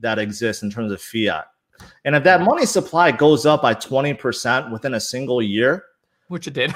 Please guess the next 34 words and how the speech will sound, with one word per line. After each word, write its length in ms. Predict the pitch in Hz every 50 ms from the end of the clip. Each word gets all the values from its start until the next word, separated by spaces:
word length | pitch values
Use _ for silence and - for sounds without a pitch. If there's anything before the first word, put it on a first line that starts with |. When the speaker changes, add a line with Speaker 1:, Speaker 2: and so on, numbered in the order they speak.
| - - -
Speaker 2:
<laughs> 160 | _ _ _
Speaker 1:
Yeah. 460 | 139 147 - 359 254 139 104 87 87 - - - - _ _ _ _ -
Um, 360 | 156 156 151 151 151 147 143
and 120 | 143 143 160
then 180 | 175 175 170
another, 460 | 151 135 139 143 156 147 165 160 151 147
I 160 | 113 123 143
don't 160 | 156 151 151
even 160 | 143 143 139
know 80 | 135 131
what 140 | 131 131 123
it 100 | 113 120
is, 180 | 123 127 120
I 80 | 123 107
think 160 | - 135 123
another 280 | 117 117 120 120 120 104
ten 400 | - - - 120 117 120 120 117
or 100 | 110 98
fifteen 340 | - 123 104 - - 123
percent 500 | 107 113 104 - - 117 117 110 104 101
based 260 | - 110 110 110 - 117
on 200 | 107 110 107 104
the 60 | 104
stimulus 360 | - - 113 110 110 104 -
package 360 | - 107 104 101 101 87 -
this 260 | 160 180 175 - -
year. 300 | 104 98 92 90 90 - _ _ _ _ _ _ _ _ _ _ _ _
Speaker 2:
Yeah. 120 | 110 113
Speaker 1:
So 600 | 117 151 139 135 135 135 127 123 117 107 - - _ _ _ _ _ _ _ _ -
that 180 | 175 214 220
has 300 | 175 160 220 240 233 -
to 100 | - 185
have 240 | 143 151 165 160 131
effect, 580 | 113 98 - - - 214 196 104 - - -